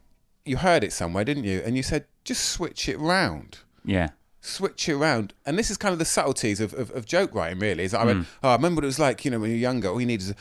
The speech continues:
Speaker 1: a quick shower, quick spur links, quick wank, you're out the door."
Speaker 2: Yeah.
Speaker 1: And then the joke is, and if you're in a hurry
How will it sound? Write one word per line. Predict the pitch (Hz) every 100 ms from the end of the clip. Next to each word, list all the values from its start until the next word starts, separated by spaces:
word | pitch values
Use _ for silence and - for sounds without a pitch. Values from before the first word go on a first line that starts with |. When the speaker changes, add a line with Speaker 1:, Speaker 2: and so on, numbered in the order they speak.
| -
Speaker 1:
a | -
quick | - 233
shower, | - 131 107 131 - - -
quick | 113
spur | - 170 135
links, | 113 139 - -
quick | - 226 -
wank, | 120 156 -
you're | 131 131
out |
the | 156
door." | 185 123 90 -
Speaker 2:
Yeah. | 113 98 - _ _ _ - _ _ _ _ -
Speaker 1:
And |
then | 165
the | 165
joke | - 196 185 180
is, | 98 107 - - _ -
and | 151
if | 156
you're | 170 156 -
in | 175
a |
hurry | 147 156 98 160